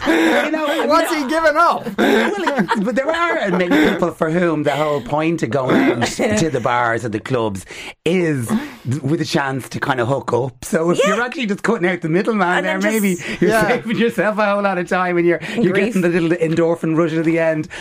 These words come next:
Speaker 3: Oh.
Speaker 1: But, uh, you know, again, it's all, it's all a question of, like, you know, we, you know, do you,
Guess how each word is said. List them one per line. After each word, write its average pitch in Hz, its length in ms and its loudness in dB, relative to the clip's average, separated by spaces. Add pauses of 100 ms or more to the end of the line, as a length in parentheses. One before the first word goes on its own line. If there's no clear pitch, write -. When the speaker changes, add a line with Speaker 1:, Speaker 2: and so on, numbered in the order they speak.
(120)
Speaker 3:
Oh. 180 180 -4
Speaker 1:
But, 196 120 0
uh, - 20 0
you 247 180 0
know, 165 160 0
again, 214 420 0
it's 175 140 0
all, 226 160 0
it's 180 220 -2
all 240 120 2
a 247 60 -2
question 170 380 -2
of, 131 160 -2
like, 117 340 -2
you 139 120 -2
know, 127 140 -2
we, 156 380 -4
you 160 100 0
know, 127 120 -2
do 135 160 0
you, 160 280 0